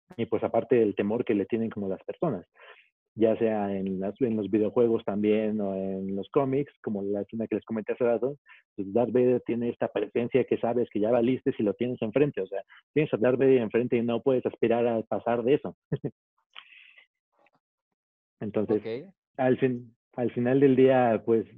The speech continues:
Speaker 1: yo pienso que es un buen villano también por la historia que tiene, que al final se reivindica, al final, pues, Darth Vader siempre, o sea, conocimos a Darth Vader en la, cuando ya era Darth Vader, ¿no?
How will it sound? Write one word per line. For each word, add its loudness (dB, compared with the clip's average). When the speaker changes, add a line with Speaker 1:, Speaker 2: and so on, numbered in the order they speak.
Speaker 1:
yo 0
pienso -2
que -14
es -10
un -2
buen 2
villano 0
también -2
por 2
la 0
historia 0
que -4
tiene, 0
que 4
al -2
final -2
se 4
reivindica, 0
al -4
final, -8
pues, 2
Darth 2
Vader 2
siempre, -2
o -12
sea, -10
conocimos -2
a 4
Darth 4
Vader 2
en -2
la, -4
cuando -2
ya 0
era 0
Darth -2
Vader, -2
¿no? -6